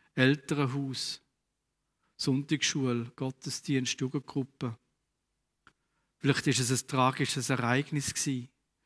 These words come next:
Vielleicht ist es eine Grossevangelisation gewesen. Vielleicht ein Freund. Vielleicht eine Krankheit. Oder was auch immer. Aber Gott hat gewusst, ich finde immer einen Weg,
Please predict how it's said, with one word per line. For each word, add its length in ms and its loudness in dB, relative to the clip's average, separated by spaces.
Vielleicht 240 0
ist 100 4
es 120 2
eine 80 2
Grossevangelisation 1600 0
gewesen. 400 -4
Vielleicht 280 4
ein 80 4
Freund. 720 0
Vielleicht 280 2
eine 80 -2
Krankheit. 840 -2
Oder 240 0
was 200 2
auch 140 4
immer. 400 0
Aber 220 0
Gott 420 2
hat 280 4
gewusst, 640 2
ich 180 6
finde 720 2
immer 340 6
einen 220 2
Weg, 480 -2